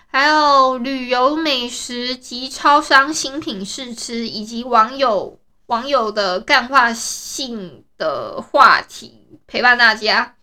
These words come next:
我觉得我需要把他们的稿再润一润。<laughs> 这是他们先提供的口播稿啊，那我自己再想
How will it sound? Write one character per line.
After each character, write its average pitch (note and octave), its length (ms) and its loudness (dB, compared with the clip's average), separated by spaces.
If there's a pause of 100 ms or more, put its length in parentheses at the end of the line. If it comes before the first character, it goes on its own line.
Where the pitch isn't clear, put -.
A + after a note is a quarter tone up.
(180)
我 B3+ 140 -8
觉 C4+ 100 4
得 D#4+ 100 10
我 C#4 160 8
需 B3 120 2
要 D#4+ 160 10
把 B3+ 180 10
他 C4 100 8
们 C4+ 140 0
的 B3 140 -2
稿 F#3 240 2
再 A#3 100 6
润 A#3+ 260 0
一 G3+ 40 -10
润。 G#3 360 -4 (840)
<laughs> - 1080 -12
这 G4 140 0
是 G4 100 2
他 G4 160 6
们 E4 160 4
先 E4 220 2
提 B3+ 220 -10
供 C#4 200 6
的 A3+ 180 0
口 - 180 -4
播 A3 180 -2
稿 - 180 -6
啊， - 220 -10 (400)
那 D4+ 220 -2
我 F#3 260 -2
自 - 180 -14
己 A#3 220 -10
再 F#3 320 4
想 - 240 -6